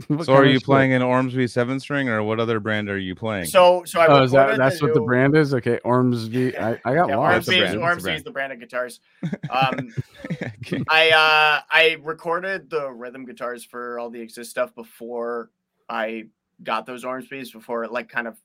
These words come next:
Speaker 3: you know, I was, it was, like, before I worked out that deal with them. So,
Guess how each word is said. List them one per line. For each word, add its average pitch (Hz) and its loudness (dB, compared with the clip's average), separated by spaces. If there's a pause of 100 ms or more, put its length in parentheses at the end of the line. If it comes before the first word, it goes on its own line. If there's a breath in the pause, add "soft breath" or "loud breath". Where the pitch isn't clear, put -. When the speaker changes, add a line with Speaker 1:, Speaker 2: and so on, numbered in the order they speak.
(120)
Speaker 3:
you 131 -12
know, 117 -6
I 113 -6
was, 113 -12 (160)
it 127 -12
was, 120 -14 (240)
like, 120 -10
before 113 -12
I 113 -10
worked 113 -10
out 113 -6
that 117 -8
deal 117 -8
with 120 -10
them. 120 -8
So, 123 -2